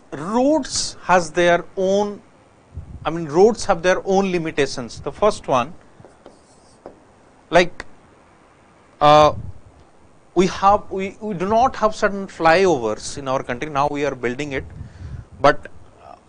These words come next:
I am just, uh, uh, giving you an idea that what, what was the background, so that we are working on these projects and all. We did not have certain flyovers,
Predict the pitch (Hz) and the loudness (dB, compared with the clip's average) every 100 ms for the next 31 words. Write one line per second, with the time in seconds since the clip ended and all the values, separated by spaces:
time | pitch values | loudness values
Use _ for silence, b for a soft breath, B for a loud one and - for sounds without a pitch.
0 | - - 131 147 156 160 - - 151 147 | -20 -6 -2 -2 -2 -6 -8 -6 0 2
1 | 143 139 - 151 143 - 143 180 214 202 | 4 0 -2 0 0 -2 -2 0 0 -4
2 | 185 180 175 165 - 156 165 185 156 160 | -4 -4 -6 -8 -2 -2 0 0 0 0
3 | 151 131 143 160 - 143 170 185 185 156 | -4 -2 -2 -2 -4 2 2 2 0 0
4 | 143 123 127 135 131 120 143 143 139 147 | 0 0 0 0 -6 -6 -6 -6 -4 -4
5 | 139 123 131 165 156 147 127 131 - 131 | -2 0 -2 -2 -8 -8 -10 -10 -8 -6
6 | 123 131 131 110 107 101 - - - - | -6 -8 -8 -6 -4 -6 -12 -20 -20 -20
7 | _ b b b b 202 202 202 240 180 | _ b b b b -2 0 2 2 2
8 | - 196 196 196 180 175 - 151 156 113 | 4 2 4 -2 -2 -6 0 0 2 -2
9 | 110 - - | -4 -6 -16